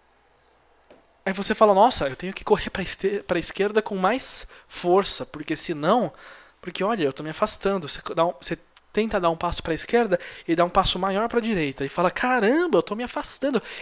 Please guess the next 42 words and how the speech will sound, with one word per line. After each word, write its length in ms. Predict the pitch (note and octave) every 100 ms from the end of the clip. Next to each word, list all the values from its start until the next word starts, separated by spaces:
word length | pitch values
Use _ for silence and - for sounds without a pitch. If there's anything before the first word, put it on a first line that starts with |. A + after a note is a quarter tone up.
| -
Eu 80 | F3+
tenho 200 | F3+ A#3+
que", 100 | A#3
e 180 | A#3 F3+
sabe? 460 | - G#3 D#3+ D3 - _ - - - - - - _ _
E 60 | -
cria 300 | - A3 A3
um 160 | A3+
processo, 720 | G#3+ G3+ - G3 F#3+ - - G#3+ - - - - _ _ -
assim, 240 | F3+ -
você 240 | D#3+ D#3+ F3+
vai 140 | F3+
aumentar 320 | F#3+ F#3+ -
imposto 420 | A3+ - F#3+ A3+ -
pra 160 | F#3
sempre 680 | - - A3 D4+ D#4 D#4 D4+ - - -
e 80 | F3
vai 140 | F#3
acreditar 580 | F3+ F3+ E3 E3 F#3 F#3+
que 100 | E3+
o 60 |
Estado 420 | D#3 - E3 D#3+ E3
vai 140 | D#3+
retornar 640 | D#3+ - _ E3 D#3+ D#3+
esse 180 | E3+ -
imposto 440 | D3+ - E3 D#3+ -
pro 100 | D3
mais 180 | C#3
pobre? 380 | - F#3+ B3+ B3
Ah, 200 | - B3
é, 180 | G3 E3+
tem 260 | - G3 F3+
isso 160 | -
também, 320 | F3+ D#3 C#3+ C3+
né? 160 | D3+ - - - - - _ _ _ -
Que, 100 | D3
que 160 | D#3+
eu 40 | D3+
não 100 | D#3+
falei. 420 | A#3 G3+ B2+ - - _ _ _ _ _ _ _
Quando 260 | - D#3 D#3+
você 460 | D#3+ D3+ - D3